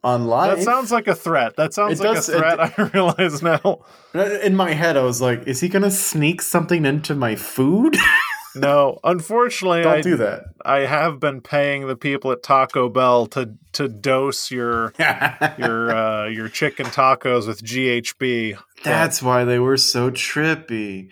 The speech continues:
Speaker 1: Look, I got,
Speaker 2: Ah.
Speaker 1: they had jalapenos on them that weren't even spicy.
Speaker 2: Oh, yeah, the jalapenos at Taco Bell are just like water. <laughs> They're like Jell-O.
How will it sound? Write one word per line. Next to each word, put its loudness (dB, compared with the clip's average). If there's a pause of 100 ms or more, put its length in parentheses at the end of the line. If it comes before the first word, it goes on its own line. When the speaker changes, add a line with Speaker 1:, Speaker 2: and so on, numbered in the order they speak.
Speaker 1:
Look, -8
I 0
got, 2
Speaker 2:
Ah. -12
Speaker 1:
they 4
had 2
jalapenos 0
on 0
them -4
that -4
weren't 0
even -4
spicy. -6 (280)
Speaker 2:
Oh, 2
yeah, 2
the 2
jalapenos -2
at -10
Taco -2
Bell 0
are -8
just -10
like -8 (320)
water. 2 (140)
<laughs> -20
They're 0
like -2
Jell-O. 0